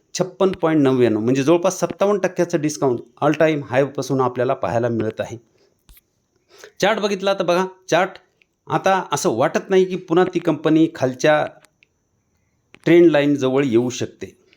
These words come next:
ही, ही जी सपोर्टची लाईन आहे, इथं पुन्हा येईल कंपनी असं, असं वाटत नाही. कारण आता कंपनी दोनशे पन्नासचाच तो ट्रेंड लाईनवरची जी आहे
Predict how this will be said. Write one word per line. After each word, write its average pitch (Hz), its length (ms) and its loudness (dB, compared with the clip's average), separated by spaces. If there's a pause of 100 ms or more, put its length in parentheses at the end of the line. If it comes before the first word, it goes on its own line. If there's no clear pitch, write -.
(320)
ही, 123 60 -8 (200)
ही 120 140 -4
जी 147 200 0
सपोर्टची 147 480 -6
लाईन 123 220 2
आहे, 98 180 -8 (1400)
इथं 139 240 -2
पुन्हा 170 300 2
येईल 160 420 2 (440)
कंपनी 139 340 0
असं, 135 300 -2 (160)
असं 113 320 -4
वाटत 120 600 -2
नाही. 90 380 -2 (600)
कारण 151 260 0
आता 139 180 0
कंपनी 147 500 0 (380)
दोनशे 185 320 2
पन्नासचाच 208 640 -4 (120)
तो 202 60 0
ट्रेंड 180 280 4
लाईनवरची 170 680 2
जी 165 260 4
आहे 135 340 -2